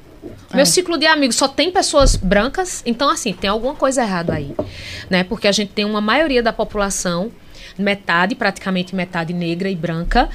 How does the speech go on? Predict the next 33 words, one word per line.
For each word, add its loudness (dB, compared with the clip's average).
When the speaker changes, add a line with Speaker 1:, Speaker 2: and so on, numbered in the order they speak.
Speaker 1:
né? 2
Então, 2
por 0
que 2
é 6
que -2
no 0
meu 4
ciclo 0
de 0
amizade 4
não -4
tem -4
pessoas -2
negras, -2
não -4
tem -2
pessoas -2
com -4
deficiência, 0
né? 2
Não 0
tem 0
Speaker 2:
Pessoas -2
Speaker 1:
L 4
G 6
B 6
Ts, 4
Speaker 2:
trans, 6
é. -4
Speaker 1:
não 0
tem 2
diversidade, 2